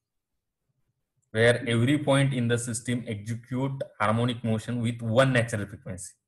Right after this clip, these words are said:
either omega one, that is only one natural frequency, and that one natural frequency is called as principal mode of vibration. So what is, so we'll start. So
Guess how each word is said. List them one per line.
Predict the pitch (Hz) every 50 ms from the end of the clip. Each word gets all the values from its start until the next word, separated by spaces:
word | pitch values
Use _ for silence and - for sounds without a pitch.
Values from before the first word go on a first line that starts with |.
| _ _ _ 101
either | 98 101 101 107 113 110 - - _ - 107 - _ _
omega | 98 98 104 107 104 113 113
one, | 117 139 151 143 - - _ _ _ _ _ _ _ _ _ _ _ _ _ _ _ _ _ _ _ _ _ _ -
that | 104 101
is | 117 117 117 - _ _ -
only | 113 117 127 135 135
one | 123 131 139 143 139
natural | 131 123 - - 117 117
frequency, | 110 117 104 - 117 113 110 - - - - - -
and | 107 110 110 104 98 113
that | 120 131 - - - - _ _ _ _ _ _ _
one | 107 107 110 123 135 139
natural | 131 123 117 - 127 120 117
frequency | 113 113 113 120 120 117 120 120 113
is | 107 - -
called | - - 107 104
as | 110 107 -
principal | - - 107 107 107 - - 107 - 113 110
mode | 110 104 101 98
of | 98 113 - - - _ _ -
vibration. | 95 92 95 - - - - - - _ _ _ _ _ _ _ _ _ _
So | - 104
what | 98 104 104 -
is, | 117 110 110 - - - - _ _ _ _ _ _ _ _ _
so | - - 110
we'll | 107 107 107 110
start. | 110 - - 107 - - - - - - - - - - - - - _ _ _ _ _
So | - - - 135 131 131 139 135 139 - - -